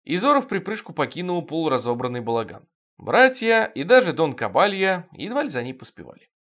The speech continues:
Дону Кабалье купили мешок овса и оставили во дворе ближайшего трактира, а сами пошли внутрь.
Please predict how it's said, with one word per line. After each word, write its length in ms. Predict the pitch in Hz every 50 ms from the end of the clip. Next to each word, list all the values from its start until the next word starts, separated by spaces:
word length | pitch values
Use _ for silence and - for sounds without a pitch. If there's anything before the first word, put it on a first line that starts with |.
| _ _
Дону 300 | - 127 254 277 277 233
Кабалье 400 | - 147 127 123 127 123 117 113
купили 360 | - 120 107 107 113 107 107
мешок 320 | 104 101 - - 98 - 104
овса 440 | - - - - 220 247 254 254 _ _ _ _ _ _
и 180 | - - 277 254
оставили 580 | - - - - - 151 180 196 190 175 156
во 120 | 135 127 123
дворе 260 | 110 110 113 139 165
ближайшего 520 | 143 127 117 117 131 147 143 - 135 139
трактира, 560 | 135 - 139 156 - - - - - - _ _ _ _ -
а 100 | - 202
сами 180 | - 311 294 -
пошли 260 | - 139 - 180 165
внутрь. 340 | 127 - 98 92 - -